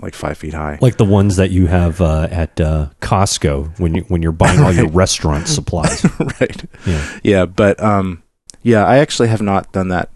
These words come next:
Speaker 1: FedEx thing. I've always just traveled with the bags. So I just wanna be with them and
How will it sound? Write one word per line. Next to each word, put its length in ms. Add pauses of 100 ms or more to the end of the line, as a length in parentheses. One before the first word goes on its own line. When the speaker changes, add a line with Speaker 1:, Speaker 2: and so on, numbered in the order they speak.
Speaker 1:
FedEx 440
thing. 160
I've 120
always 220
just 140
traveled 280
with 80
the 60
bags. 300
So 100
I 40
just 180
wanna 180
be 140
with 160
them 240
and 260